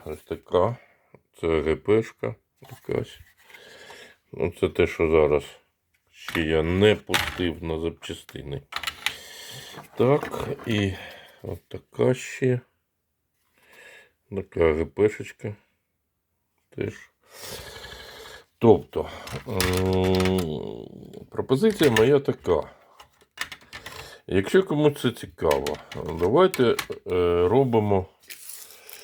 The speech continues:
таке. Е, я на, е,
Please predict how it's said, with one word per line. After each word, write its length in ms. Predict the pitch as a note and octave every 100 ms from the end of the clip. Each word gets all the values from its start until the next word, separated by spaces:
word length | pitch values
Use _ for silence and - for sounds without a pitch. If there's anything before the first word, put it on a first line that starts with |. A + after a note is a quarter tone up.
| - - - _ -
таке. 440 | G#2 F#2 - D#2 C2 - - - - _
Е, 840 | - D#2 F2 F2 E2+ E2+ E2 E2 D#2+ - - - - - _ _ _ - - - - _ - _ _ _ -
я 440 | F2+ C3 F3 E3+
на, 300 | C#3 C3 A#2+
е, 680 | G#2+ - - - - -